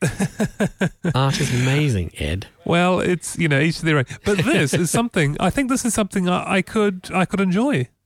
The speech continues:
Speaker 2: Yeah.
Speaker 1: I, I, I,
Speaker 2: Yeah,
Speaker 1: I don't
Speaker 2: you
Speaker 1: know
Speaker 2: make silly
Speaker 1: whether
Speaker 2: shapes in front of the camera and see the,
Speaker 1: Yeah.
Speaker 2: the, the, the resulting pom-pom silhouettes.
Speaker 1: I just like the, the sort of robotics. It's combining, I, I guess it's art. It's combining electronics with robotics and,
Speaker 2: Yep.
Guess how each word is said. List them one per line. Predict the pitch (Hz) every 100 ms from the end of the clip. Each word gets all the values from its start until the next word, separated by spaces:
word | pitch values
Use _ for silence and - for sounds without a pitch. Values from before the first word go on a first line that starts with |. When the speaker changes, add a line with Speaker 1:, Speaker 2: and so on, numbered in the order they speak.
| _ _ _ 117
Speaker 2:
Yeah. | 110 131 262 - - _ _
Speaker 1:
I, | - 165 -
I, | 170 156 -
I, | 175
Speaker 2:
Yeah, |
Speaker 1:
I |
don't | 160 165
Speaker 2:
you | 185
Speaker 1:
know | 185
Speaker 2:
make | 139 110 110 -
silly | 120 110
Speaker 1:
whether | 170
Speaker 2:
shapes | 151 139 -
in | 101
front | - 107 -
of |
the | 110
camera | 104 117 135 95
and | 98
see | - 104 104
the, | 185
Speaker 1:
Yeah. | -
Speaker 2:
the, | 120 98 _ -
the, | 98
the | 101
resulting | 101 101 107 104 101 113 107 107 107 _ _ _
pom-pom | - 110 113 117 110
silhouettes. | 110 117 113 135 - - - _ _ _ _ _ _ _ - -
Speaker 1:
I | 202
just | 277 -
like | 220 220
the, | - 170 160
the | -
sort | 160 180
of | 156
robotics. | 151 151 - 175 - 160 - -
It's | 190 -
combining, | 254 247 311 320 220 -
I, | 185
I | 170
guess | 175 208 -
it's | 160 -
art. | 151 143 190 208 - - -
It's | 180 -
combining | 180 170 185 180
electronics | 175 165 139 160 165 -
with | 160 143
robotics | 151 151 135 147 170 151 -
and, | 143 101
Speaker 2:
Yep. | 110